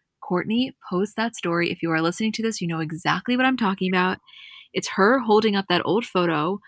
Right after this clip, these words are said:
her and Scott. She's in that red dress. He's in that all black suit with the Hermes belt. She writes, "Wow," with the crying cat face at Let the Lord Be With You.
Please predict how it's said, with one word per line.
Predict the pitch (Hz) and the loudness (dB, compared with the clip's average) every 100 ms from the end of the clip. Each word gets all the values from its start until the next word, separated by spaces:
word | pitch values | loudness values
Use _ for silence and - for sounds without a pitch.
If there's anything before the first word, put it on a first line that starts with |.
| - _ _ - | -20 _ _ -2
her | 185 | 2
and | 196 240 | 4 2
Scott. | - 170 170 190 - | 2 4 4 0 -4
She's | - 190 185 - | 0 0 0 -2
in | 180 175 | -2 2
that | 165 165 - | 2 2 -2
red | 156 160 190 233 | -2 2 4 4
dress. | 190 180 185 - - - _ _ | 2 2 0 -4 -8 -10 _ _
He's | - 202 | 0 2
in | 202 | 2
that | 185 175 - | 2 2 2
all | 180 220 | 4 4
black | 247 196 208 - | 4 6 6 4
suit | - 170 175 214 | -2 4 4 4
with | 196 - | -4 -4
the | |
Hermes | 175 180 170 220 214 | -2 2 2 0 0
belt. | 208 - 220 - - - - _ | 0 0 -2 -10 -14 -20 -20 _
She | - 185 | -2 4
writes, | 185 190 | 4 4
"Wow," | 175 185 180 143 | 4 6 6 6
with | 156 175 | 2 -2
the | 170 | -4
crying | 185 165 165 | 0 0 0
cat | 180 180 - | 0 0 0
face | 175 180 - | -2 -2 0
at | 180 - | -2 0
Let | 165 - | -2 -4
the | |
Lord | 156 165 | -4 -4
Be | 180 | -2
With | - - | -4 -4
You. | 117 - 190 | -4 -4 -6